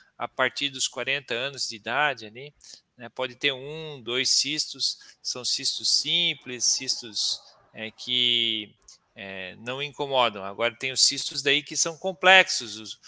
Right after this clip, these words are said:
um único cisto, mas um cisto sólido ou calcificado, que aí vai precisar fazer um exame de imagem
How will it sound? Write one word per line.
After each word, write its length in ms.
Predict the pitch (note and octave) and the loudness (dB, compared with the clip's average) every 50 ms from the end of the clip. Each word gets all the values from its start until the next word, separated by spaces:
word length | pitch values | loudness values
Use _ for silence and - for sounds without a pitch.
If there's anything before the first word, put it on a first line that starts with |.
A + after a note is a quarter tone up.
| - - _ _ - | -20 -20 _ _ -16
um 280 | C#3 D3+ D3+ D3 D3+ | -14 -12 -10 -8 -6
único 360 | D#3+ E3+ F3 E3+ D#3+ - C#3+ | -2 0 0 0 0 0 0
cisto, 460 | B2+ - - - E3+ F3 - - - D3 | 2 2 4 4 2 0 0 -2 -4 -2
mas 240 | C3+ B2+ A#2+ B2 | -2 -2 -2 -2
um 60 | C3+ B2 | -2 -2
cisto 420 | - - - D3+ - - - - | 0 0 0 0 -2 -4 -2 0
sólido 1080 | - - - - B2+ B2+ C#3 D3 D#3 D#3+ D#3 D#3 D3+ D3 C#3 B2+ A#2 A#2+ A#2 A2 G2+ _ - - - _ _ _ | 2 2 2 4 4 6 8 10 10 12 12 12 10 10 8 2 -2 -6 -10 -10 -10 _ -20 -20 -20 _ _ _
ou 160 | G#2+ B2 B2 | -10 -10 -6
calcificado, 1500 | - - C3 B2 - - - - - - C3 - - - B2+ A#2+ C3 C#3 D3 D3 C#3+ C#3 C3+ C3 B2 A#2 A#2+ A#2 G#2+ - _ _ _ - _ _ - | -2 2 2 4 4 4 2 0 -2 -4 -4 -6 -2 4 8 10 12 12 12 12 12 12 10 8 6 4 0 -10 -14 -14 _ _ _ -20 _ _ -16
que 160 | - A2+ A2 | -8 -4 -2
aí 160 | G#2+ A#2 B2 | -2 -2 0
vai 160 | A2+ B2+ C3 | 0 -2 -4
precisar 800 | B2 - C3+ A#2+ - - B2+ - - B2 B2 C3 C3+ C#3 C#3 - _ _ _ - | -4 -4 -6 -4 -4 -4 -4 -2 0 2 2 2 2 0 -2 -6 _ _ _ -16
fazer 300 | - - A#2+ A#2 A2 A#2+ | -10 -8 -8 -8 -8 -10
um 100 | B2+ B2+ | -10 -10
exame 340 | B2+ A#2 A2+ B2+ B2+ B2+ A#2+ | -10 -8 -8 -8 -8 -8 -8
de 140 | A2 A#2 B2 | -8 -8 -8
imagem 760 | A#2 A2 A2 A#2 C3 C#3+ D3+ D#3 D3 B2 A2+ B2+ A#2 G#2 G#2+ | -4 0 2 4 6 8 8 8 6 4 0 -4 -8 -10 -12